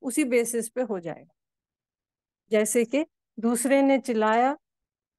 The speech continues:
तो मैंने मान लिया कि ये मेरे ऊपर चिल्ला रहा है, तो मैं भी वापस उसके ऊपर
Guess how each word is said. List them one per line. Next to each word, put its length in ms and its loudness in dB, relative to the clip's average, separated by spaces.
तो 100 6
मैंने 360 2
मान 340 0
लिया 200 2
कि 360 -6
ये 200 0
मेरे 260 2
ऊपर 280 -2
चिल्ला 420 -4
रहा 140 0
है, 120 -2
तो 160 -6
मैं 240 -2
भी 140 0
वापस 480 -4
उसके 240 -8
ऊपर 280 -4